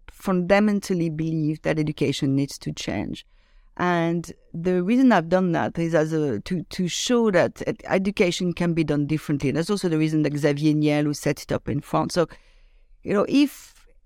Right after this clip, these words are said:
at some point people, and, and people come and visit and can see the success of the model, it's a very successful model.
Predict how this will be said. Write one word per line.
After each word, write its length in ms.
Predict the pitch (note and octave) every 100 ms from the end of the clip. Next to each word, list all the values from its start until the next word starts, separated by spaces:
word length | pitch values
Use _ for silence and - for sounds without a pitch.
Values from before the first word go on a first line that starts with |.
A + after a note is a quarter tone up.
| _
at 140 | - G#3
some 240 | B3 A#3+
point 260 | - G3+ F3+
people, 400 | F#3+ F#3 F#3 F3+
and, 100 | F#3
and 160 | G#3
people 220 | G#3 G#3+ G3
come 220 | F#3+ E3
and 100 | D3+
visit 400 | C#3+ C3+ C3 -
and 180 | C#3+ C#3
can 200 | D#3 D3
see 180 | -
the 100 | E3
success 480 | C#3+ - - C#3+ C3+
of 120 | C3+
the 80 | C3
model, 320 | C3 B2 B2
it's 160 | C3+ -
a 40 |
very 180 | D3+ D3+
successful 600 | D3+ D3 - D3+ - -
model. 460 | D3 C3+ - -